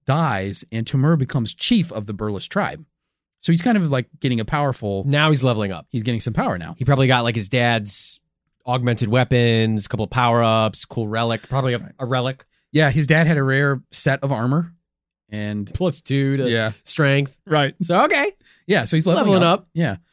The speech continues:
Speaker 1: So Tuluk Timur appoints his son, whose name is Ilyas Koja, as the governor of Transoxiana,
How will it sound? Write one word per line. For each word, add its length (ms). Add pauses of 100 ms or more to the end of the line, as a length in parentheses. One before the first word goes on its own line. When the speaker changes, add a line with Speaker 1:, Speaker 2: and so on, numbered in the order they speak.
(280)
Speaker 1:
So 240
Tuluk 380
Timur 420 (360)
appoints 400
his 220
son, 440
whose 260
name 160
is 140 (100)
Ilyas 360
Koja, 640 (480)
as 200
the 80
governor 460
of 180
Transoxiana, 1040